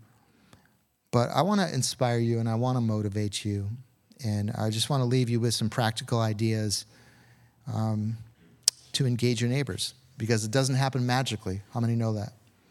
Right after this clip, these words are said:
You gotta be intentional. You gotta make room for it. You gotta, like, like me, you, you gotta step out instead of just, like, hiding in your house all the time, you know, being in my little bubble in, in my cul-de-sac.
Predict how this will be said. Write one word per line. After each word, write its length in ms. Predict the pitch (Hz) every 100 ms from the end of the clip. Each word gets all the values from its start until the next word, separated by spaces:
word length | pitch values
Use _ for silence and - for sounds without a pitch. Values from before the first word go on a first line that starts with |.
| _ - _
You 80 | 113
gotta 160 | 117
be 120 | 113 120
intentional. 580 | 110 117 113 - 101 - _ _ - _ _ _
You 80 | 113
gotta 140 | 135
make 200 | 139 131
room 300 | 123 127 127
for 260 | 113 98 95
it. 120 | - - - - _ _ - - - -
You 80 |
gotta, 360 | 127 135 127 127
like, 280 | 131 127 -
like 240 | 135 110
me, 220 | 139 160
you, 240 | 151 139 135 156
you 80 |
gotta 320 | 131 123 120 -
step 360 | - 165 135
out 280 | 143 139 139
instead 280 | 127 - 147
of 60 |
just, 180 | 135 131
like, 200 | 139 117 -
hiding 420 | - 175 180 170 160
in 120 | 156
your 120 | 147
house 320 | 160 165 143
all 140 | 139 135
the 100 | -
time, 100 | 147
you 20 |
know, 160 | 135 131 - - -
being 220 | 160 147
in 100 | 143
my 280 | 139 135 135
little 220 | 139 143
bubble 540 | 127 135 139 131 123 123
in, 300 | 135 123 127 127
in 100 | 131
my 240 | 123 120 -
cul-de-sac. 640 | - 147 131 - 143 127